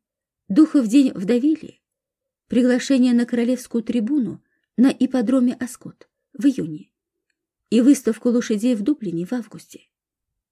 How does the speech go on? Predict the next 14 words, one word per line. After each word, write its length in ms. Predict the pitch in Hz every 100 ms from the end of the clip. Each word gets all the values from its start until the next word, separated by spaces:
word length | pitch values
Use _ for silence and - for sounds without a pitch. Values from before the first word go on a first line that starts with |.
| _ 233
Нет 280 | 277 330 262
необходимости 800 | 285 - 277 233 294 277 - 240
объяснять, 800 | 233 220 233 - 320 302 - 202
что 240 | - -
Ранселлер 640 | 254 262 247 330 269 160 - -
никогда 460 | 254 269 262 226
не 120 | 269 269
работал 420 | 285 294 285 151
полевым 500 | - 226 247 220 151
агентом. 540 | 208 208 233 185 - - _ _ _ _ _ _ _
Единственное, 720 | 208 220 202 285 262 - 240 226
где 200 | 208 254
он 200 | 262 254
служил, 480 | - 214 214 269